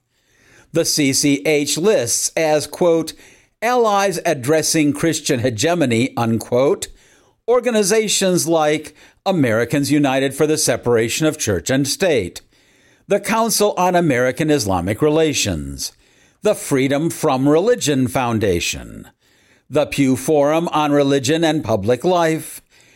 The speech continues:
and the Religious Coalition for Reproductive Choice. Unfortunately,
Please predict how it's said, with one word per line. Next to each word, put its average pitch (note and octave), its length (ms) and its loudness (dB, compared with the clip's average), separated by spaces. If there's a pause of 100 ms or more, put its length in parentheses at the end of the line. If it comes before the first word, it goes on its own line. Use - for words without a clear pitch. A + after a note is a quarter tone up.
(260)
and F#3+ 480 2 (220)
the E3 140 2
Religious G3 560 2
Coalition D3+ 800 2
for F3+ 200 2
Reproductive C#3+ 880 -2
Choice. - 720 -4 (1000)
Unfortunately, G#3+ 920 -2